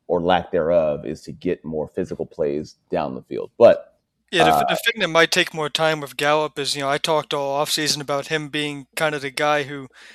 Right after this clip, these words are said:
Speaker 2: makes those unscripted plays, and now with what they were going into the year with at receiver, you know, he needs to be more of a scripted into the offense. So it's not only the injury that he's still overcoming. I still don't think that's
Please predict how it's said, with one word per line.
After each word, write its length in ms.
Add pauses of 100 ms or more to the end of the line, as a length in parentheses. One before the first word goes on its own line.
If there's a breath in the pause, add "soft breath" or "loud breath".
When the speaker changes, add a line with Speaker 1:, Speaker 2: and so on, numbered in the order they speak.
(180 loud breath)
Speaker 2:
makes 180
those 220
unscripted 720
plays, 340
and 100
now 280 (580 loud breath)
with 140
what 180
they 100
were 120
going 260
into 220
the 60
year 220
with 380
at 160
receiver, 540 (440 loud breath)
you 120
know, 20
he 140
needs 220
to 60
be 140
more 260
of 140
a 240 (340)
scripted 600
into 280
the 120
offense. 460
So 80
it's 120
not 160
only 160
the 140
injury 260
that 140
he's 160
still 220
overcoming. 600
I 60
still 200
don't 200
think 180
that's 260